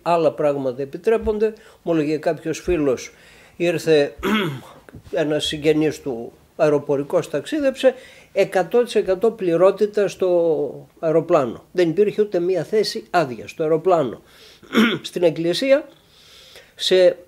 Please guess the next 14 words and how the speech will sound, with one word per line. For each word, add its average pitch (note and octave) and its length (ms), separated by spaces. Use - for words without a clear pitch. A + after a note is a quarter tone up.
ναούς E3+ 760
ανεξαρτήτως D#3 1400
εμβαδού, C#3+ 640
τέσσερα A3+ 420
άτομα F3+ 360
μόνο. G#2 380
Είναι, B3 320
δεν F#3+ 280
είναι; A3+ 280
Για F3+ 160
έναν G3+ 320
άνθρωπο E3 520
που C#3+ 400
είναι D3 460